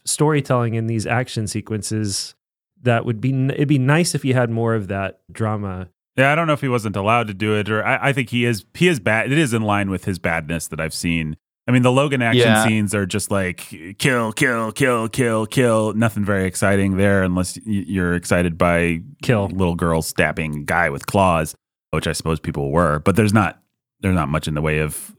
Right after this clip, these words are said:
Speaker 2: ingenuity, even at the level of, like, a, a John Wick
Speaker 3: Yeah.
Speaker 2: murder fest kind
Speaker 3: There's
Speaker 2: of ingenuity.
Speaker 3: there's, yeah, this is, this is semantics, Jake. It's,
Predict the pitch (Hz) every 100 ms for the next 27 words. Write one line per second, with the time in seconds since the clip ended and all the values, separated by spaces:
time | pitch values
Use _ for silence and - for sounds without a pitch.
0 | _ 92 80 78 80 78 76 82 82 78
1 | 78 76 78 78 76 76 76 78 73 80
2 | 69 69 78 71 71 76 - - 117 110
3 | 113 107 92 82 82 - 73 - - 82
4 | 165 - 76 71 71 71 78 80 _ _
5 | - 160 151 - _ _ _ _ - 143
6 | 143 196 185 135 190 151 - 120 120 117
7 | 104 - - 107 - - -